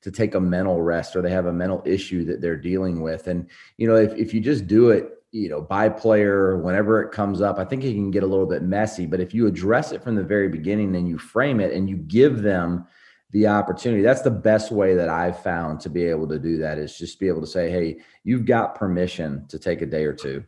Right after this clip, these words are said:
over the course of this year. You just need to let us know." Ideally, you let us know twenty-four hours in advance. I don't like it when it creeps up on a player thirty minutes before practice.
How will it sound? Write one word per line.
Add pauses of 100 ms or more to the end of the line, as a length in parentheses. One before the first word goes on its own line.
(380)
over
the
course
of
this
year.
You
just
need
to
let
us
know."
Ideally,
you
let
us
know
twenty-four
hours
in
advance.
I
don't
like
it
when
it
creeps
up
on
a
player
thirty
minutes
before
practice.